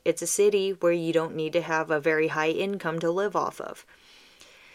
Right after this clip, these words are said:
So if you compare the people that are in Redding and Chico versus the people that are living in the Bay Area, the people in the Bay Area are gonna make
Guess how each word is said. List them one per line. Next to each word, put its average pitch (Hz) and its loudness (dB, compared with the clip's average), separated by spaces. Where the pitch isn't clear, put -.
So 190 4
if 180 4
you 202 2
compare 220 4
the 208 0
people 151 0
that 165 2
are 156 4
in 156 -4
Redding 156 2
and 165 -4
Chico 175 2
versus 160 0
the 151 -6
people 165 0
that 156 0
are 151 -2
living 151 -2
in 156 -4
the 151 -4
Bay 156 2
Area, 202 2
the 170 2
people 269 4
in 233 4
the 220 4
Bay 175 4
Area 156 2
are 160 2
gonna 170 0
make 160 0